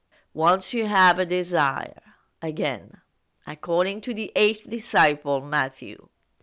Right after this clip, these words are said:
your desire is already yours. All you have to do is embody the state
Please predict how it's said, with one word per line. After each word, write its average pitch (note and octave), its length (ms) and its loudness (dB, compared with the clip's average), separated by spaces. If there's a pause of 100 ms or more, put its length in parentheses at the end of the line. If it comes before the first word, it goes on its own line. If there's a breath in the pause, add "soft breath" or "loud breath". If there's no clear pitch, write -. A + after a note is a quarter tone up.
(480 soft breath)
your E3+ 380 4
desire D#3+ 880 2 (120)
is D#3+ 280 -4 (140)
already D#3 600 4
yours. C#3+ 720 -12 (280 soft breath)
All A3 280 8
you C#4 180 4
have G#3+ 440 4
to A3 100 -10
do G3 440 -8 (560 soft breath)
is G#3+ 220 -2
embody A#3 720 6
the C4+ 200 2
state - 960 -6